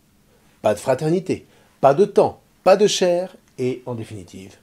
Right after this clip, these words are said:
pas d'histoire. Uniquement l'instant, l'instantané,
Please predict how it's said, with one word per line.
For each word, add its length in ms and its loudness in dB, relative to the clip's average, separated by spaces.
pas 260 -6
d'histoire. 800 -18
Uniquement 560 0
l'instant, 680 -6
l'instantané, 760 0